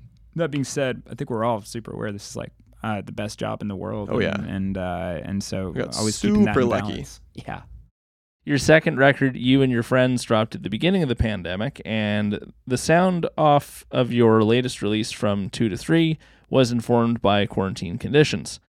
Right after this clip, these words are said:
Speaker 3: How has this post-pandemic period guided the feel of the new material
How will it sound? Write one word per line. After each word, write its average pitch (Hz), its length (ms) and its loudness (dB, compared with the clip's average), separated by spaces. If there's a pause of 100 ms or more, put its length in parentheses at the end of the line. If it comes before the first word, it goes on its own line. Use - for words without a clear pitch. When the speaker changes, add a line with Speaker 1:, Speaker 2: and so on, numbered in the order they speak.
(240)
Speaker 3:
How 175 240 6
has 165 320 4
this 135 240 0
post-pandemic 123 1000 -2
period 110 480 0
guided 110 360 2
the 123 80 -6
feel 139 440 4
of 98 120 2
the 98 100 -2
new 104 160 -2
material 95 640 -2